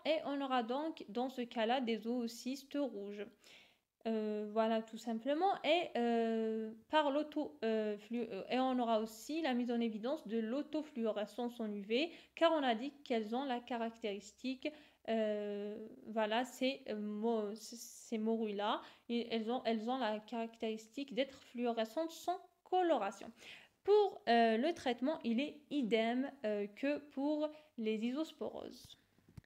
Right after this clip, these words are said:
C'est-à-dire, on va donner du trimé-, captoprime et du sulfamétazo-, euh, mais, du sulfaméthoxazole. Euh, sinon,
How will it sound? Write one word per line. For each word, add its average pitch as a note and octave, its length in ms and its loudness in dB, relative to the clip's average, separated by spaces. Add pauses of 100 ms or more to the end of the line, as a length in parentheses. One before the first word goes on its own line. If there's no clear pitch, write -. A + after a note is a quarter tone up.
(360)
C'est-à-dire, C#4 920 0
on A#3+ 140 0
va A#3+ 160 0
donner B3 640 0
du G#3+ 420 -8 (380)
trimé-, A#3+ 580 0 (240)
captoprime C#4+ 760 -4 (240)
et C#4 200 0
du A3+ 180 -6
sulfamétazo-, A3 2000 -4
euh, A3+ 120 -6
mais, G#3+ 500 -6 (360)
du G#3+ 340 -10
sulfaméthoxazole. A#3 1900 -2 (1300)
Euh, A#3 380 2
sinon, D#4+ 540 0